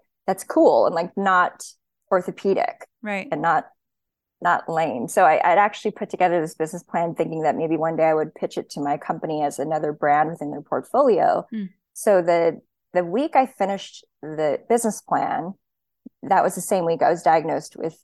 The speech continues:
Speaker 1: ovarian cancer. So I thought, "Oh, that's so weird. I thought this was my, <laughs> this is my calling. And then <laughs> look at this, I'm getting diagnosed with cancer." I was only thirty-nine at the time.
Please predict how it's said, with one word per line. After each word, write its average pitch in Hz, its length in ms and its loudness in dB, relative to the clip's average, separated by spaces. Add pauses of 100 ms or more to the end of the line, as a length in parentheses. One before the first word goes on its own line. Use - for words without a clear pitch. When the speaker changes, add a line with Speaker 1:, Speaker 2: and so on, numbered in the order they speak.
Speaker 1:
ovarian 170 400 -2
cancer. 151 640 0
So - 180 -2
I 190 100 4
thought, 180 320 0
"Oh, 277 140 -8
that's 294 240 -14
so - 100 -4 (160)
weird. 453 300 8
I 262 60 6
thought 302 280 4
this 320 180 2
was 330 140 0
my, 339 200 6 (100)
<laughs> - 140 -20
this 415 100 2
is 440 80 -2
my 466 160 6
calling. 466 520 8
And 240 120 4
then 320 120 4 (100)
<laughs> - 100 -14
look 466 240 6
at - 80 4
this, 320 180 8
I'm 302 120 2
getting 320 200 2
diagnosed 302 360 2
with 269 120 -8
cancer." 370 320 0
I 185 60 0
was 202 100 -8
only 262 200 -4
thirty-nine 254 500 -2
at 240 80 -4
the - 80 -16
time. 175 380 -8